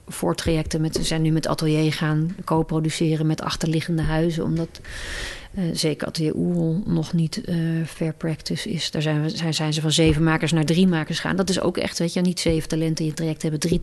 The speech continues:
men-, mensen in te-, en dan nog, eh, moeten er dingen gebeuren. Dus ja, volgens mij is het, het is ook een kwestie van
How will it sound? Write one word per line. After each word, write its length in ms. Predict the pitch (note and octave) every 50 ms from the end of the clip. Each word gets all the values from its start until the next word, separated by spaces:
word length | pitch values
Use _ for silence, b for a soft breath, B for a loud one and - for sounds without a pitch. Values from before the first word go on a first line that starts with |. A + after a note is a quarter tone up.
| -
men-, 220 | - D#3+ D#3 - D#3
mensen 300 | D3+ D#3+ D#3+ F#3+ - -
in 40 | -
te-, 60 | - -
en 140 | - E3+
dan 180 | E3+ E3 D#3 D#3+
nog, 300 | E3+ F#3+ G3+ - - - - - - B B B B B B B B B B B B B B -
eh, 120 | - E3+ D#3+ E3 E3 E3+ F3+ F#3+ G3+ - - - - A#3
moeten 300 | A3+ F3+ F3 E3+ - -
er 140 | - - D#3+
dingen 300 | D#3 D#3+ D#3 D#3+ D#3+ D3+ B2+
gebeuren. 600 | - - E3 D3+ D3 D3+ - D#3+ - - - - - - - -
Dus 220 | - - - - -
ja, 280 | - - - F#3 - - - - - - -
volgens 180 | - G#3 -
mij 200 | - F3 E3+ E3+
is 60 | -
het, 100 | - -
het 120 | - - -
is 60 | F3+
ook 100 | F#3 F3+
een 100 | F3+ D#3
kwestie 380 | - - D#3+ D3 - - E3 C#3+
van 360 | E3 E3 D#3+ D#3+ E3 D#3+